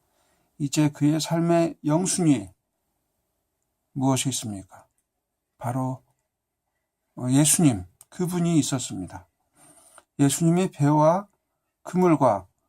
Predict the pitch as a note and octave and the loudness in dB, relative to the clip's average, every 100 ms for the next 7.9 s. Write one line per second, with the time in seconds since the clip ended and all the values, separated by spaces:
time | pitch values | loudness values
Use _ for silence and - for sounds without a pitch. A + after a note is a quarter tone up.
0 | _ _ - D#3+ F3+ - G#3 G3+ F3 D3+ | _ _ -6 -2 -2 -2 2 2 4 2
1 | D3 E3 C#3 C#3 D3+ D3 B2+ B2+ C3+ D3+ | 2 2 0 0 -2 -2 -4 -4 -2 -2
2 | F#3 _ _ _ _ _ _ _ _ _ | -4 _ _ _ _ _ _ _ _ _
3 | _ C3 C#3+ C#3 C3 C3 D3 D3+ - F#3 | _ -8 -4 -2 -2 -2 -4 -4 -6 -6
4 | F3 - F#3 E3 - D3+ D3 C#3+ C#3 A#2+ | -4 -4 -4 -4 -2 2 4 2 0 -6
5 | - F#2 F#2 F2+ F2+ _ _ _ _ _ | -12 -14 -14 -14 -20 _ _ _ _ _
6 | _ _ - D3+ F3 D3 D#3 G3 A3 F3+ | _ _ -6 -2 2 4 4 2 0 0
7 | D#3 - D3 - - F#3 - C3+ F3+ | -2 0 0 0 -4 -4 -2 -6 -6